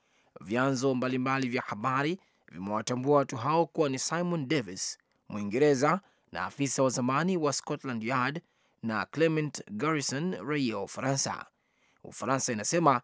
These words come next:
Garrison ni raia wa nchi hiyo, wakati vyanzo vya habari vingine vinamtambulisha kama raia wa Canada.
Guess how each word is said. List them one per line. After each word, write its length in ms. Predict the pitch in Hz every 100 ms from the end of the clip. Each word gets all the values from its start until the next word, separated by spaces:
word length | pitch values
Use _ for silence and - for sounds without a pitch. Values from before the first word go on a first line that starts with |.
| _ _ _ -
Garrison 600 | 135 170 160 165 180 175
ni 100 | 151
raia 280 | 107 135 139
wa 100 | 123
nchi 180 | 117 127
hiyo, 320 | 185 175 143 _ _ _
wakati 300 | - 190 185
vyanzo 400 | 143 156 208 220
vya 140 | 185 165
habari 380 | 151 156 151
vingine 480 | 143 151 151 107 - - _ _ 95
vinamtambulisha 720 | 101 117 120 127 151 165 147
kama 280 | - 143 131
raia 320 | 135 123 101
wa 180 | - 71
Canada. 540 | - 135 135 104 -